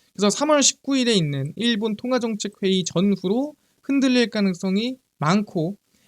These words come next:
거기서 만약에 동결이라도 한번 해주면 증시는 급반등할 가능성도 높습니다. 그래서 제가 지금 사실 애매모호하잖아요. 그래서 뭐 저가라는 거야, 고가라는 거야, 평균이라는 거야. 그래서 그냥 기준을 명확하게 잡아왔습니다.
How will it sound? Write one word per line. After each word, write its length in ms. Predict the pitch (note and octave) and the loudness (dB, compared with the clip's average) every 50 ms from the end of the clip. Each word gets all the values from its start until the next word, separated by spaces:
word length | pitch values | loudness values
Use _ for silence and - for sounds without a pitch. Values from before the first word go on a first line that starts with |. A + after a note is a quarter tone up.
| _ | _
거기서 380 | - - G3+ B3 C#4 C4+ C#4+ C#4+ | 0 0 2 4 4 4 4 4
만약에 340 | C4+ A#3 A3 A3 A3 A#3 G#3+ | 2 2 0 -2 -2 -4 -4
동결이라도 680 | - - F3+ A3 B3 B3 D4 D4 C#4+ C#4+ C#4 C4 B3+ B3+ | -2 0 0 0 0 0 0 0 0 2 0 0 0 0
한번 280 | B3 G#3+ A#3 A3+ A3+ | 0 0 0 0 0
해주면 520 | C4 C#4 - C#4 G#3 E3+ F#3 A3+ C#4+ C#4+ - _ _ _ _ _ - | 0 -2 -2 0 0 0 0 -2 -4 -8 -14 _ _ _ _ _ -6
증시는 580 | - E3+ F3+ E3+ - E3+ F3+ G3+ A#3 C4 B3 - | -2 0 0 0 0 -2 -2 -4 -4 -6 -8 -10
급반등할 580 | - C#3+ - - G#3+ G3+ F#3+ F#3 F3+ F3 E3+ | -12 -12 -8 -4 -2 -2 -2 -2 -2 -4 -6
가능성도 640 | E3+ D#3+ D#3 D#3 D#3 D3+ - D3 D3 E3 G#3 A#3+ B3+ - _ _ _ _ | -6 -6 -8 -8 -8 -8 -8 -8 -6 -6 -6 -8 -8 -12 _ _ _ _
높습니다. 600 | - C#3+ C#3 - - - G#3 D#3 C#3 C3+ D#3 - _ _ _ _ _ _ _ | -8 -8 -8 -8 -10 -8 -6 -6 -6 -8 -12 -16 _ _ _ _ _ _ _
그래서 320 | _ - B3+ C#4 A#3+ C#4 C4 | _ 0 2 2 2 2 2
제가 400 | G#3 F#3 F3+ F#3+ G#3+ F#3+ D#3 - E3+ - - | 2 2 0 0 -2 -4 -4 -6 -10 -14 -10
지금 180 | - A#3 B3+ | -6 -4 -2
사실 360 | B3 C4+ D4+ C#4+ C#4 C4 - | 0 0 2 2 2 0 0
애매모호하잖아요. 1000 | - D#3 F3+ A#3+ C#4 D#4 D4+ D#4 D4 C4 A#3 B3+ C4 D4 C#4 B3+ F#3 D3+ C#3 D3 | 0 0 2 2 2 2 2 2 2 2 2 2 0 0 -2 -2 -2 -4 -4 -4
그래서 260 | D#3+ G3 G#3+ G#3 G3+ | -4 -4 -2 -2 -2
뭐 360 | E3+ D#3 D#3 D#3 C#3 B2+ B2+ E3 _ _ _ | -2 -2 -2 -2 -2 -4 -6 -8 _ _ _
저가라는 680 | - - D3 C3+ - - C4 C4+ C4+ C4+ C4 B3+ B3 A#3+ | -18 -16 -16 -12 -6 -2 -2 0 0 0 0 -2 -2 -2
거야, 200 | A3+ A3 G3+ F3 | -2 -2 -2 -2
고가라는 640 | F3+ - F3 F3 - A#3+ B3 B3 B3 A#3+ A#3 A3+ | -4 -6 -14 -10 -6 -4 -2 -2 -2 -2 -4 -4
거야, 140 | G#3+ G3+ E3+ | -4 -4 -4
평균이라는 640 | E3+ - A3 B3 A#3 C4+ C4+ C4+ B3+ A#3 G#3 F3+ D#3+ | -6 -8 -12 -10 -8 -6 -6 -4 -2 -2 -2 -2 -2
거야. 140 | C#3+ C3+ C3+ - _ _ _ _ _ _ _ | -4 -6 -8 -10 _ _ _ _ _ _ _
그래서 220 | - B3+ C4+ C4+ | -2 0 2 2
그냥 180 | A#3+ A#3 A#3+ G#3 | 2 0 -2 -2
기준을 380 | - - F3+ E3+ A#3+ A#3+ B3+ A3 | -2 -2 0 0 2 0 2 2
명확하게 460 | D#3+ D3 F#3 A3 G#3 - A#3 G#3 G3 | 2 0 0 -2 -2 -4 -4 -4 -4
잡아왔습니다. 760 | - - D#3 F#3+ A3 F#3+ D#3 - - F3+ F3 D#3+ C#3 D3+ D3 | -4 -4 -4 -2 -2 -4 -4 -6 -8 -10 -8 -8 -8 -10 -14